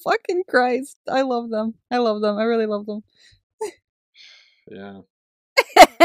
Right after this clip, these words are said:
Speaker 1: I was watching this, I was like, "I don't get it. Why do you hate them? I love them so much. They're so perfect."
Speaker 2: Here's the thing. I don't hate them. I love Nora. You know I love Nora.
Speaker 1: No,
Speaker 2: She's
Speaker 1: them
Speaker 2: great.
Speaker 1: as a couple. You know what I fucking mean. <laughs>
Speaker 2: I know, but it's like, that's the thing. It's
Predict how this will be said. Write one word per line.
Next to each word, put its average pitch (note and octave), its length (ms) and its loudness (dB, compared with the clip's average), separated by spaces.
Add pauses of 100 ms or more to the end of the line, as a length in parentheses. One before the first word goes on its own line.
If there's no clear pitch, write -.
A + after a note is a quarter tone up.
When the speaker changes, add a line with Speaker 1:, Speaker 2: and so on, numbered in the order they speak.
(260)
Speaker 1:
I C4+ 140 -2 (1080)
was F#4+ 140 0
watching D#4+ 300 6
this, - 120 2
I C#4 140 4
was C#4+ 100 2
like, B3+ 240 2
"I G#4+ 200 8
don't C#4 240 0
get F#4+ 160 4
it. F#4 100 2
Why F#4+ 140 0
do G#4 60 2
you G#4+ 100 0
hate F#4 200 -6
them? C#4 120 2
I A3 80 -2
love D4+ 180 -6
them D#4+ 160 -4
so E4 180 -6
much. D#4 300 -6
They're D4 120 -6
so D#4 140 -10
perfect." D4+ 220 -10
Speaker 2:
Here's C4+ 160 4
the B3+ 120 0
thing. F3 60 0
I F#3 120 6
don't D4+ 140 4
hate B3+ 180 0
them. G3 120 2
I F3+ 200 6
love C#3+ 420 2
Nora. G#2+ 360 -6
You B2+ 160 -8
know C3 180 -4
I G#2 80 -4
love F#2 240 -14
Nora. - 180 -20
Speaker 1:
No, B3 360 4
Speaker 2:
She's C4+ 80 2
Speaker 1:
them D4 180 6
Speaker 2:
great. D#4+ 80 4
Speaker 1:
as C#4 80 2
a D4 80 4
couple. C#4 440 8
You A#3+ 140 6
know B3+ 120 12
what C4+ 100 12
I D4+ 60 10
fucking C4+ 440 6
mean. C#4 160 8 (280)
<laughs> - 280 2
Speaker 2:
I G#3+ 160 6
know, G3+ 420 8
but E3 200 2
it's E3+ 180 -2
like, E3+ 200 0
that's E3+ 220 2
the - 80 -2
thing. A2 400 -4
It's - 320 -14